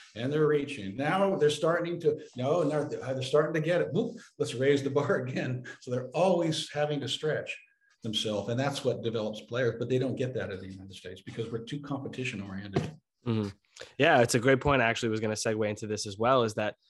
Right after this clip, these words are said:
Speaker 2: it, maybe it's a human fault, but maybe it's even more of an American fault where we like to measure success in terms of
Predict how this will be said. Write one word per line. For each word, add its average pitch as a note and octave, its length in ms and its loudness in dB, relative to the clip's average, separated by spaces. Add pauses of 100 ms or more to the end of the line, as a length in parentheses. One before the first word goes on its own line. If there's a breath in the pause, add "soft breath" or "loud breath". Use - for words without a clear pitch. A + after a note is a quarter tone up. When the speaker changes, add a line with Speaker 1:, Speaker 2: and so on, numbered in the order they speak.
(520)
Speaker 2:
it, C#3+ 380 -8
maybe G#3 380 8
it's F#3+ 160 2
a - 20 2
human F#3 380 6
fault, F3 260 4
but D#3 100 4
maybe D#3 220 6
it's D3+ 140 2
even C#3 180 0
more C#3 280 4
of C3 60 0
an B2 60 -2
American B2+ 460 -2
fault C3 220 -4
where A#2 100 -4
we A#2+ 160 -2
like C#3+ 160 0
to B2 100 -12
measure A#2+ 380 -4
success A2+ 480 -6
in G#2+ 80 -6
terms G#2 320 -4
of F#2+ 120 -6